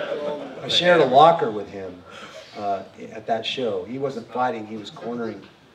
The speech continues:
Royce Alger. And Royce fought, and it was the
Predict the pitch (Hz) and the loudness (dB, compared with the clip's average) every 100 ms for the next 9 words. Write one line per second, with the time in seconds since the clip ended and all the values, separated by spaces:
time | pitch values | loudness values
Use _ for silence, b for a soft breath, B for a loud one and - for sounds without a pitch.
0 | - 101 113 110 110 101 101 87 - _ | -16 -2 0 0 -4 -4 -4 -8 -16 _
1 | _ _ _ _ _ - - 95 95 101 | _ _ _ _ _ -20 -18 -16 -8 -6
2 | 104 - 98 98 98 92 87 _ - 95 | -6 -6 -4 -4 -6 -12 -20 _ -20 -14